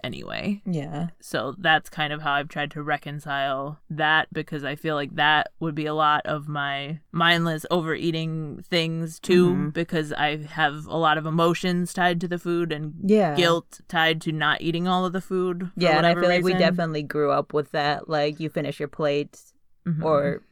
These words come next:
Speaker 2: I don't know, like, I feel like maybe comments from parents or something about other people not finishing their plates. I don't really know, like, what made us want to finish our plates. Was it just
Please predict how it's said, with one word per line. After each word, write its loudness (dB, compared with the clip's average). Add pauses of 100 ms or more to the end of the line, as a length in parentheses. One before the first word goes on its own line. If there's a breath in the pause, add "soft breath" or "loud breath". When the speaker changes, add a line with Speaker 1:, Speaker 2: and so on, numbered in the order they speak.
(120)
Speaker 2:
I 0
don't 2
know, 0
like, 0
I 2
feel 4
like 2
maybe 0
comments -6
from 0
parents -4
or -6
something -4
about 2
other 2
people -2
not -2
finishing -4
their -2
plates. 0
I -4
don't 4
really 6
know, 8
like, 4
what 4
made 2
us 2
want -2
to -2
finish -6
our -6
plates. -8
Was -6
it -2
just -2